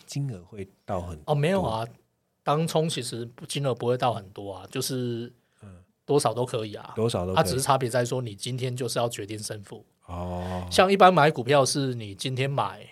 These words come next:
Speaker 2: 然后你今天是不能卖的。
Speaker 1: 就，嗯，嗯，嗯，对。
Speaker 2: 你要明天才可以卖，然后不管是付钱或者是收钱都是两天后的事情嘛。
Speaker 1: 嗯。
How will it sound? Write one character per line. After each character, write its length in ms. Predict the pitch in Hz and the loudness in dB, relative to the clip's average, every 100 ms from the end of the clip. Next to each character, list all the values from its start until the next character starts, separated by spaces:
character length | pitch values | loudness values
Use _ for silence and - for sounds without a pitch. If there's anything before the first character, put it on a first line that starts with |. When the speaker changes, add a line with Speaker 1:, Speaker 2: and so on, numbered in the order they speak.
| _ | _
Speaker 2:
然 140 | 104 104 | -8 -2
后 520 | 123 123 117 110 107 | 0 2 2 0 -4
你 540 | 107 107 104 98 98 95 | -8 -10 -10 -12 -14 -10
今 160 | - 127 | -4 0
天 140 | 135 | 0
是 100 | 131 | -2
不 140 | 131 117 | -2 -2
能 100 | 107 | -2
卖 240 | 113 98 | -4 -6
的。 100 | - | -14
Speaker 1:
就， 60 | - - | -16 2
嗯， 180 | 120 107 | 4 6
嗯， 140 | 101 | 4
嗯， 100 | 98 | 2
对。 200 | 92 87 | 0 -2
Speaker 2:
你 80 | 113 | 2
要 120 | 135 | 0
明 160 | 123 117 | 0 -4
天 140 | 127 | -4
才 100 | 113 | -6
可 140 | 110 98 | -6 -8
以 40 | |
卖， 300 | 104 104 104 - _ | -8 -10 -12 -18 _
然 120 | 117 | -2
后 80 | 123 | 0
不 120 | 135 | 0
管 180 | 143 107 | 0 -2
是 340 | 117 135 131 - | 0 -2 -2 -4
付 240 | - 143 | -2 0
钱 260 | 117 113 104 | 0 -4 -4
或 160 | 107 123 | -2 -2
者 140 | 117 | -2
是 100 | 117 | -4
收 220 | 120 117 | -2 -2
钱 200 | 120 110 104 | -2 -4 -6
都 120 | 110 | -6
是 400 | - 113 104 98 - - - | -6 -6 -6 -10 -14 -20 -12
两 160 | 101 | -12
天 160 | 95 123 | -6 -4
后 140 | 123 | -4
的 80 | 98 | -6
事 120 | - | -8
情 160 | 107 117 | -10 -12
嘛。 180 | 117 - - | -14 -16 -6
Speaker 1:
嗯。 220 | 107 | -6